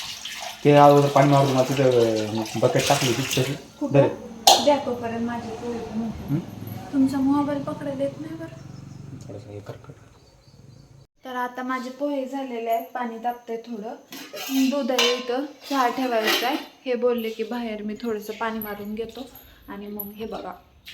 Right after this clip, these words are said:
Speaker 2: <coughs> बकेट जड असते ना, मी नाही उचललं मग. अ, जा बाळा.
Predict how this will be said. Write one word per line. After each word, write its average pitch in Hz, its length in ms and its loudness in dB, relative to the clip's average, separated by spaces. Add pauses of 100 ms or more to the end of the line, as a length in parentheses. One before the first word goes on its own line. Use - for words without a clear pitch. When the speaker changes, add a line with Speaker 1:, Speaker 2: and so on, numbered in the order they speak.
(240)
Speaker 2:
<coughs> - 1900 0
बकेट 254 500 4
जड 262 160 2
असते 269 320 -4
ना, 262 220 -4 (100)
मी 233 100 -8
नाही 233 220 -8
उचललं 233 240 -12
मग. 233 140 -4 (580)
अ, 311 140 0
जा 330 480 0
बाळा. 202 180 -4